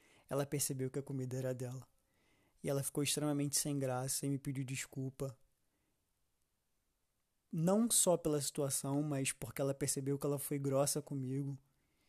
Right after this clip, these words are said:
e, e falou num tom um pouco preconceituoso,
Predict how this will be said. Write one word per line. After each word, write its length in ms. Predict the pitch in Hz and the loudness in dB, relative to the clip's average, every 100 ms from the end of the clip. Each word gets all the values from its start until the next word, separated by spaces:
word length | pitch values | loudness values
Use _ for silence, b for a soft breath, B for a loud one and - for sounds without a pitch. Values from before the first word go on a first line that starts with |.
| _ _ _ 143 | _ _ _ -8
e, 420 | 131 127 - 147 | -6 -6 -6 -4
e 40 | |
falou 300 | - 147 147 | 0 2 2
num 200 | 151 147 | 2 0
tom 560 | 139 156 147 143 135 127 _ _ _ - | 0 2 2 2 0 -6 _ _ _ -8
um 100 | 151 | -6
pouco 260 | - 139 - | -4 -6 -4
preconceituoso, 1040 | 151 143 139 139 127 127 139 165 156 | -4 0 0 -2 -2 2 6 6 4